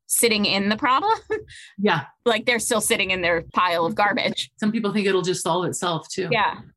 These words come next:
Speaker 1: And it's not, it's not like, you know, we had a, you know, we t-, discussed it on Friday and on Monday, like,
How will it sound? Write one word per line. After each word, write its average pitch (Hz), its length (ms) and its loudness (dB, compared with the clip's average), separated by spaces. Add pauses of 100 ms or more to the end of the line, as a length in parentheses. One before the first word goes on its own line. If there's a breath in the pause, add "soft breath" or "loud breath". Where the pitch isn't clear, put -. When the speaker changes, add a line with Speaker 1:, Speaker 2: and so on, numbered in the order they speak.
Speaker 1:
And 247 120 2
it's 262 220 2
not, 262 240 2
it's 262 160 2
not 262 180 2
like, 269 360 -2
you 247 160 2
know, 190 340 2 (100)
we 220 200 0
had 214 240 2
a, 190 240 -2
you 214 160 0
know, 185 120 4
we 202 140 2
t-, 214 180 0
discussed 202 460 2
it 196 60 0
on 190 160 2
Friday 180 320 2
and 214 120 2
on 185 200 0
Monday, 185 520 2
like, 165 200 2